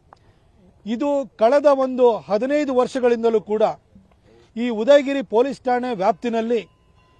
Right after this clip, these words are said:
ಪೊಲೀಸರನ್ನೇ ದಾಳಿ ಮಾ-, ಪೊಲೀಸರನ್ನೇ ಗುರಿಯಾಗಿಸಿಕೊಂಡು ದಾಳಿ ಮಾಡುವಂಥ ಕೃತ್ಯಗಳು ನಡೀತಾನೆ ಬರ್ತಾ ಇದ್ದಾವೆ. ಈ ಹಿಂದೆ ಎ ಸಿ ಪಿ,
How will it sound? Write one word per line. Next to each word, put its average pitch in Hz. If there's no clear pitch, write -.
ಪೊಲೀಸರನ್ನೇ 294
ದಾಳಿ 247
ಮಾ-, 262
ಪೊಲೀಸರನ್ನೇ 262
ಗುರಿಯಾಗಿಸಿಕೊಂಡು 247
ದಾಳಿ 233
ಮಾಡುವಂಥ 247
ಕೃತ್ಯಗಳು 254
ನಡೀತಾನೆ 285
ಬರ್ತಾ 254
ಇದ್ದಾವೆ. 151
ಈ 240
ಹಿಂದೆ 277
ಎ 240
ಸಿ 262
ಪಿ, 190